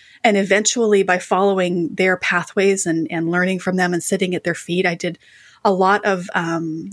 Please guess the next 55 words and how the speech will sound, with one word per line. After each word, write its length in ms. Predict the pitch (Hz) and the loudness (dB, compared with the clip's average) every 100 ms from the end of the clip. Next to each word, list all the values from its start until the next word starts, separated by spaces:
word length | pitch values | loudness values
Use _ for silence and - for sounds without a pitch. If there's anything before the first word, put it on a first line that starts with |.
| - | -6
spent 180 | 233 | -2
a 20 | 208 | 2
lot 80 | |
of 80 | 202 | 0
time 200 | 202 214 | 0 0
thinking, 300 | 208 208 202 | 0 0 -2
like, 180 | 185 170 | -6 -4
who 120 | - | -4
keeps 260 | - - - | -2 -2 -4
praying 360 | - 196 196 | 0 0 2
even 200 | 196 185 | 0 -2
when 100 | 180 | -4
their 100 | 175 | -6
heart's 300 | 165 170 165 | -2 -2 -2
broken? 420 | - 208 208 240 247 _ _ _ _ _ - | 0 0 0 -6 -8 _ _ _ _ _ -2
And 200 | 202 196 | 0 2
so 160 | - 196 | 2 2
that 240 | 175 - | 2 0
turned 240 | - 175 170 | -4 -4 -4
me 100 | 165 | -4
towards 540 | - 170 165 160 151 | -4 -4 -2 -2 -4
prayer 240 | - 180 160 | -2 0 0
circles 560 | - 165 175 165 165 | -2 -2 -2 -2 -4
of, 160 | 151 - - | -6 -8 -10
you 140 | 180 | -6
know, 80 | 160 | -4
like, 140 | 160 - | -6 -8
there 100 | 175 | -12
was 180 | 156 | -10
a 200 | 180 - - | -10 -12 -14
prayer 200 | - 185 | -4 -4
circles 320 | - 165 170 | -4 -8 -10
of 120 | 147 | -10
Korean 280 | - 185 175 | -10 -6 -4
grandmothers 480 | 170 160 160 165 160 | -4 -4 -4 -6 -6
who 60 | 151 | -6
used 100 | - | -6
to 80 | |
meet 60 | 175 | -8
in 40 | |
the 60 | 180 | -6
basement 320 | 170 165 165 | -6 -6 -8
of 60 | 160 | -6
the 40 | |
church 420 | - 165 160 - | -6 -4 -6 -6
who 80 | 170 | -8
kept 240 | - - - | -8 -10 -8
praying, 440 | - 170 170 165 | -8 -4 -2 -2
and, 140 | 151 - - - - - _ | -4 -8 -20 -20 -20 -20 _
you 160 | 202 180 | -4 -4
know, 240 | 170 165 | -4 -4
uh, 400 | - 160 151 156 | -6 -6 -6 -8
Black 300 | 185 180 170 | -6 -4 -4
church 380 | - - 170 - | -4 -4 -4 -4
leaders 580 | 175 175 165 180 - - | -4 -4 -4 -2 -4 -6